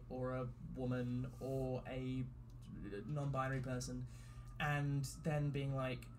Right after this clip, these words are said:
um, you know, and then not telling them until, like, the fourth date or something. That's what you do.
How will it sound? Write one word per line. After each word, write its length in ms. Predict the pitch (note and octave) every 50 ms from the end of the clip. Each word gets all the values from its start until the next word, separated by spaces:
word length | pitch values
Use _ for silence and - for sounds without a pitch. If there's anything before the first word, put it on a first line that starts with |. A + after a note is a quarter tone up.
| - - - - - -
um, 600 | - C#3 C3+ C3 B2+ B2 B2+ B2+ B2 B2 A#2+ A2+ -
you 100 | D#3 F3
know, 100 | C#3 A#2 -
and 140 | D#3+ E3 D#3+
then 380 | E3 D#3 D#3 D3 D3 D3 D#3
not 200 | D3+ D#3 D#3+ D#3+ -
telling 320 | - E3+ D#3+ C#3+ C#3+ C#3 C3
them 320 | C3+ C3 B2 B2 B2 B2 -
until, 300 | - C#3 C3+ C3 - C#3
like, 300 | C3 B2 A2 A2+ A#2+ A#2+
the 80 | - C#3
fourth 380 | - - B2+ A2+ A2 G#2+ -
date 260 | - C3 C3+ C3+ B2 - A#2
or 80 | A#2+
something. 360 | - - B2 A#2 A2+ B2 B2 B2
That's 200 | A#2 A2 - -
what 100 | A2+ A2
you 80 | C3
do. 200 | C3+ C3+ B2+ -